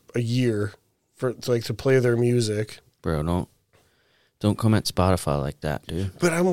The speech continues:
Speaker 1: what the fuck's going on with the whole Joe Rogan thing and shit?
Speaker 2: I don't know, man.
Speaker 1: Is it anything that I should be worried about?
Speaker 2: Not at all.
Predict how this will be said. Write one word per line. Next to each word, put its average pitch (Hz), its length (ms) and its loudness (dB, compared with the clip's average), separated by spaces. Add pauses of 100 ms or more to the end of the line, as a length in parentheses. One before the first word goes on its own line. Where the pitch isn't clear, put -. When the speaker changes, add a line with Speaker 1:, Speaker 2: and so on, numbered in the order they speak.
Speaker 1:
what 190 280 2
the 226 80 0
fuck's 226 260 -2
going 214 240 4
on 190 200 4
with 135 180 -4
the 135 80 0
whole 151 200 2
Joe 143 220 6
Rogan 143 440 4
thing 117 280 0
and 110 140 0
shit? 113 400 0
Speaker 2:
I 82 120 -2
don't 71 180 -6
know, 69 180 -8
man. 71 320 -10 (1500)
Speaker 1:
Is 143 120 2
it 170 160 2
anything 175 420 6
that 147 100 4
I 147 80 8
should 147 180 2
be 147 160 4
worried 139 400 2
about? 180 400 2
Speaker 2:
Not 139 400 4
at 131 140 6
all. 127 340 8